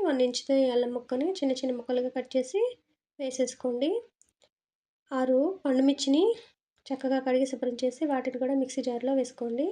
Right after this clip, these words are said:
అదే చేత్తో ఒక టేబుల్ స్పూన్ ధనియాలు కూడా వేసేసుకోండి. అలాగే చిన్న దాల్చిన చెక్క ముక్కను కూడా వేసుకోండి. ఆరేడు లవంగాలను కూడా వేసుకోండి. వీటన్నిటిని మిక్సీ చేసుకుని రెడీ చేసుకుందాము. తర్వాత ఒక నాలుగు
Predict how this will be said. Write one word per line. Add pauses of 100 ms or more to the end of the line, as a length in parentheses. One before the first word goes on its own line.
(420)
అదే
చేత్తో (140)
ఒక
టేబుల్
స్పూన్ (400)
ధనియాలు
కూడా
వేసేసుకోండి. (560)
అలాగే (840)
చిన్న (220)
దాల్చిన
చెక్క
ముక్కను
కూడా
వేసుకోండి. (480)
ఆరేడు (1160)
లవంగాలను
కూడా
వేసుకోండి. (120)
వీటన్నిటిని
మిక్సీ
చేసుకుని
రెడీ
చేసుకుందాము. (460)
తర్వాత (220)
ఒక
నాలుగు